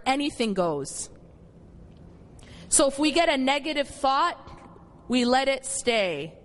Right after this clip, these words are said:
We, we invite it for dinner. <laughs> We give it, you know, we even, we even let it stay for tea.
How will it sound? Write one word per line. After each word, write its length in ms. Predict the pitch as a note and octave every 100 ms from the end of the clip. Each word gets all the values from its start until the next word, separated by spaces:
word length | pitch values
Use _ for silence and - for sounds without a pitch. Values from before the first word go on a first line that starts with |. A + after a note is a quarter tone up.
| - - -
We, 260 | A#3+ G3+ -
we 200 | B3 B3+
invite 340 | B3 A#3 B3
it 120 | A#3+
for 160 | - A3
dinner. 500 | G#3+ A3 F3 D3+ D#3+
<laughs> 40 | - - - - -
We 160 | B3+
give 220 | G#3+ C4+ C4
it, 220 | G#3+ -
you 140 | G#3+ A#3
know, 100 | A3
we 100 | C4
even, 280 | C4 C#4 A3
we 160 | B3
even 500 | C#4 C4+ C#4 D4+ C4+
let 180 | A3 B3+
it 80 | A3
stay 220 | - B3
for 140 | A#3+ G#3
tea. 400 | - G#3+ D#3